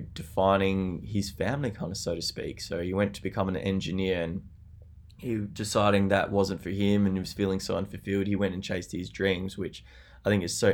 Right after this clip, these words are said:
admirable because that's not an easy thing to do, ignoring, you know, everything. Even, you know, his parents pretty much, you know, was a little bit kind of disappointed in the path he took, but,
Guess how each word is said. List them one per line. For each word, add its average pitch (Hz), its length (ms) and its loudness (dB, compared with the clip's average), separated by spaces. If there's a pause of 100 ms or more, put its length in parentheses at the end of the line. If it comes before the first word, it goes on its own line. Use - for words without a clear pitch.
admirable 90 580 0
because 90 320 -4
that's - 260 -4
not 101 240 6
an 85 80 -4
easy 95 360 0
thing 92 240 -4
to - 80 -6
do, 85 420 -2 (460)
ignoring, 90 680 -2 (680)
you - 60 -4
know, 92 200 2
everything. 107 400 4
Even, 120 160 4
you 110 80 2
know, 104 140 6
his 98 160 2
parents 104 680 0
pretty 92 220 -4
much, 87 480 -4 (300)
you - 120 -12
know, 82 340 -6
was - 240 -12
a 82 60 -12 (400)
little 98 160 2
bit 92 260 -2 (580)
kind 104 140 -2
of 95 80 -4
disappointed 101 440 0
in 90 40 -4
the 85 60 -6
path 98 320 -2
he 80 80 -6
took, - 400 -2
but, - 320 -6